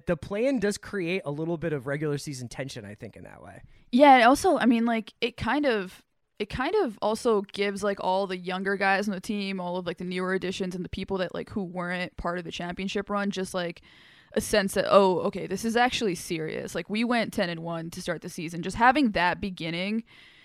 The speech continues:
Speaker 2: to give them, like, okay, like, this, now the perspective on this season is, like, we can actually fight for a championship. I think that just changes individually, like, the way that people, you know, just, you know, behave in, in a season.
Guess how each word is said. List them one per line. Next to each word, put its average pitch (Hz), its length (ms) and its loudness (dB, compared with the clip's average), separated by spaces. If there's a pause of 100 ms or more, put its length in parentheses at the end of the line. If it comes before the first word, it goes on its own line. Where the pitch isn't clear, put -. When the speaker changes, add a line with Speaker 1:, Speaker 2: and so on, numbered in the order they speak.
(120)
Speaker 2:
to 220 100 -6
give 202 220 2
them, 208 120 0
like, 185 340 -2
okay, 190 240 2
like, 185 180 -6
this, 208 180 -2
now 208 200 8
the 214 100 2
perspective 190 500 -4
on 185 220 -2
this 180 120 -4
season 180 300 -6
is, 170 100 -10
like, 233 140 -10
we 214 120 -4
can 247 120 -2
actually 220 320 -2
fight 180 260 -4
for 180 80 -6
a 147 80 -4
championship. 175 560 -6
I 175 80 -6
think 226 180 -4
that 233 120 -2
just 233 180 -6
changes 196 340 -4
individually, 170 560 -6
like, 165 180 -8
the 175 80 -6
way 170 180 -4
that 165 140 -8
people, 170 460 -8 (520)
you 180 60 -6
know, 175 120 -4
just, 175 280 -12 (220)
you 190 120 -6
know, 180 60 -2
behave 170 420 0
in, 151 160 -4
in 185 160 -4
a 160 60 -2
season. 175 460 -8